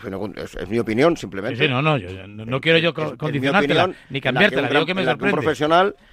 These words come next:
Speaker 1: pues bueno, pues, eh, oye, eh, cada uno es libre de
Speaker 2: Has
Speaker 1: hacer
Speaker 2: pedido
Speaker 1: lo que
Speaker 2: sanción,
Speaker 1: considere.
Speaker 2: dimisión, has pedido ya
Speaker 1: No,
Speaker 2: varias
Speaker 1: dimisión,
Speaker 2: cosas para Xavi.
Speaker 1: no, dimisión no. Yo, yo, ¿te, tú imaginas a Ancelotti aceptando, eh, que le llame Florentino y José Ángel Sánchez? Eh, pues aquí está Paul, diciéndole, "No, no, escucha, no, la convocatoria tiene que ser esta,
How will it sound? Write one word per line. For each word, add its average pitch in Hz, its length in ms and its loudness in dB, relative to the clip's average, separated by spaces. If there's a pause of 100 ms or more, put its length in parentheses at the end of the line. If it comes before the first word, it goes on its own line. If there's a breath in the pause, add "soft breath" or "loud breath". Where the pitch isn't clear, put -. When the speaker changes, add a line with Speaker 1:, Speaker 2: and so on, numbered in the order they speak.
(140 soft breath)
Speaker 1:
pues 90 120 -12
bueno, 139 240 4
pues, 120 160 0
eh, 95 180 0
oye, 92 420 0
eh, - 40 -10
cada 90 180 -4
uno 107 160 -4
es 107 80 -6
libre 120 140 -2
de 117 60 0
Speaker 2:
Has 117 80 -2
Speaker 1:
hacer 147 120 -4
Speaker 2:
pedido 160 120 2
Speaker 1:
lo 160 40 2
que 160 60 -4
Speaker 2:
sanción, 143 320 0
Speaker 1:
considere. 202 160 2
Speaker 2:
dimisión, 180 540 0
has 160 100 0
pedido 151 200 -4
ya 175 100 4
Speaker 1:
No, 180 60 2
Speaker 2:
varias 151 220 2
Speaker 1:
dimisión, 156 160 0
Speaker 2:
cosas 147 140 -2
para 135 160 2
Xavi. 143 220 2
Speaker 1:
no, 139 160 4
dimisión 120 440 0
no. 98 120 0
Yo, 90 200 -8
yo, 67 140 -14 (260)
¿te, 120 100 -4
tú 151 100 0
imaginas 139 360 2
a 135 60 0
Ancelotti 131 580 0 (340 soft breath)
aceptando, 127 840 2
eh, 123 580 2
que - 80 -6
le 120 120 4
llame 123 680 4
Florentino 123 640 4
y 117 40 2
José 120 280 0
Ángel 117 200 2
Sánchez? 131 400 2
Eh, 127 100 2
pues 113 120 2
aquí 107 80 -8
está 113 160 0
Paul, 143 260 4 (300 loud breath)
diciéndole, 110 300 0
"No, 143 80 4
no, 151 120 6
escucha, 147 320 -2
no, 127 120 4
la 101 100 0
convocatoria 107 420 2
tiene 147 140 4
que 120 80 0
ser 131 100 2
esta, 92 320 -2